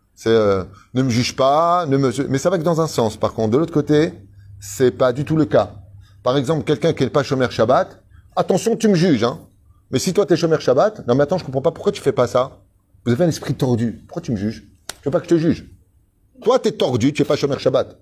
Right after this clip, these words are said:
Moi, j'essaie d'être droit devant Dieu. Respecte-moi. Respecte-moi. Non ? Vous avez même des fois, alors, allez nous lechem, des non-juifs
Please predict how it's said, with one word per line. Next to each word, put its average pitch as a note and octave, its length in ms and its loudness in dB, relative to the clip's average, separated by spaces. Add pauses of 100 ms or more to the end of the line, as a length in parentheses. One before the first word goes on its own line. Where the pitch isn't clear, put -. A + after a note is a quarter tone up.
(600)
Moi, G3+ 200 4
j'essaie G3+ 260 0
d'être D#3+ 160 0
droit E3 260 2
devant B2+ 220 0
Dieu. A2+ 220 0 (440)
Respecte-moi. E3+ 560 -2 (1200)
Respecte-moi. C3+ 840 -2 (1300)
Non ? - 260 -4 (1200)
Vous C3+ 60 -2
avez G#3+ 140 4
même G#3+ 80 0
des E3+ 100 2
fois, G3 200 2
alors, C#3 160 2
allez E3 120 2
nous F3 140 2
lechem, C#3+ 540 0
des D3 200 0
non-juifs F3+ 640 -2